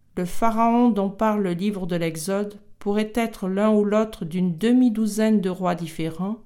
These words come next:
mais personne ne fait d'erreur à propos de Moïse. Dans le monde chrétien, on ne se souvient de Gamaliel que comme ayant été le maître du fidèle apôtre Paul,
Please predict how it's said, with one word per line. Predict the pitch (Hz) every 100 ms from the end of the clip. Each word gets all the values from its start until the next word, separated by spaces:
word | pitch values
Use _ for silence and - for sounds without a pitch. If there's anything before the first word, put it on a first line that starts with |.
| _ _ - _ -
mais | 185 175
personne | - 247 247 - 240 208 185
ne | 165
fait | - 180
d'erreur | 170 165 170 208 208 - -
à | -
propos | - 170 165 170
de | 165
Moïse. | 160 160 156 156 151 - _ _ _ _ _ _ _ _ _ _ _ -
Dans | 226 233
le | 233
monde | 226 220 220 214
chrétien, | 208 214 196 - 180 175 170 - _ _ _ 196
on |
ne | 202
se | 196 196
souvient | 175 180 175 185 185
de | 170
Gamaliel | 175 170 165 160 185 208 220 214 - _
que | 214
comme | 208 208 202
ayant | 180 180
été | 170 170 - 214
le | 185
maître | 170 185 208 -
du | 151 160
fidèle | - 220 208 220 202
apôtre | 170 180 - 175
Paul, | 170 247 254 156